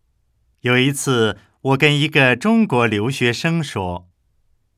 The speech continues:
在日本朋友之间一般不会借钱。他说，“那要朋友做什么呢？”困难的时候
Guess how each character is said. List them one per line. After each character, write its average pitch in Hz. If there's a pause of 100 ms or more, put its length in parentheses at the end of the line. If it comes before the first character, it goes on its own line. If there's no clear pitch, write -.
(140)
在 120
日 220
本 117
朋 104
友 120
之 104
间 107 (320)
一 202
般 139
不 110
会 135
借 123
钱。 82 (1040)
他 101
说 80 (680)
，“那 180
要 147
朋 107
友 143
做 131
什 82
么 78
呢？” 131 (1000)
困 240
难 160
的 131
时 117
候 101